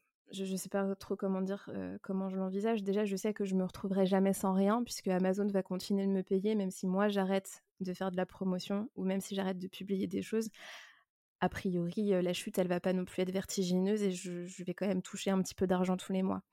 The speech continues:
Ça, ça me, ça me soulage beaucoup. Après, euh, le congé maternité, euh, c'est un droit pour tout le monde. C'est triste qu'il faille, euh, parfois le réclamer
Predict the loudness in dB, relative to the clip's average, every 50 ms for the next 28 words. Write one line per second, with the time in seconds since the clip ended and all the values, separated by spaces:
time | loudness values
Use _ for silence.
0 | -20 -20 -20 -20 -20 -14 -8 -6 -4 -2 0 0 0 0 -2 -4 -6 -6 -8 -10
1 | -10 -12 -12 -8 -6 -6 -6 -6 -4 -4 -4 -4 -4 -4 -6 -8 -10 -10 -10 -8
2 | -6 -8 -8 -8 -14 -20 -20 -20 -20 -20 -20 -16 _ -8 -8 -6 -6 -4 -2 0
3 | 2 2 2 2 2 2 0 -2 -4 -6 -6 -6 -2 0 0 0 0 0 0 0
4 | 0 0 0 0 0 0 2 2 2 2 0 0 -2 -4 -6 -6 -6 -4 -2 -2
5 | 0 -2 -2 -2 0 0 0 -2 -2 -8 -16 -16 -14 -8 -4 -2 -2 0 0 0
6 | -2 -2 -2 -4 -4 -6 -8 -12 -14 -12 -8 -6 -4 -4 -4 -4 -4 -4 -4 -6
7 | -8 -8 -6 -4 -4 -4 -6 -10 -10 -10 -10 -10 -14 -8 -2 0 2 2 2 2
8 | 0 -2 -2 -6 -8 -10 -8 -6 -2 0 0 0 0 0 0 -2 -2 -2 -2 -2
9 | -2 -2 -2 -2 0 4 4 4 6 6 6 6 4